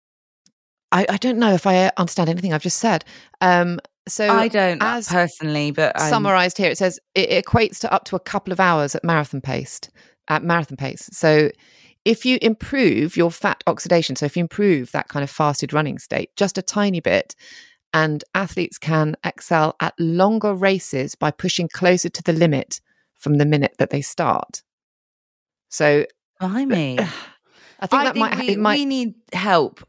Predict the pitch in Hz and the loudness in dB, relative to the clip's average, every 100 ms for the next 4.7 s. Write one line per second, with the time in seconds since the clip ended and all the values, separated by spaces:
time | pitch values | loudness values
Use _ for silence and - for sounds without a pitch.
0 | _ - - - - 156 147 131 131 - | _ -20 -14 -8 2 2 2 -2 -6 -4
1 | 151 139 139 143 135 _ _ - 170 156 | -2 0 -2 -4 -6 _ _ -2 4 6
2 | 143 135 127 127 139 135 139 123 123 127 | 6 6 6 4 0 0 0 0 -2 0
3 | 143 - 123 117 120 - 147 151 151 139 | 0 0 -2 -2 -2 -2 -2 2 2 2
4 | 135 180 165 170 156 143 | 0 -2 0 2 0 0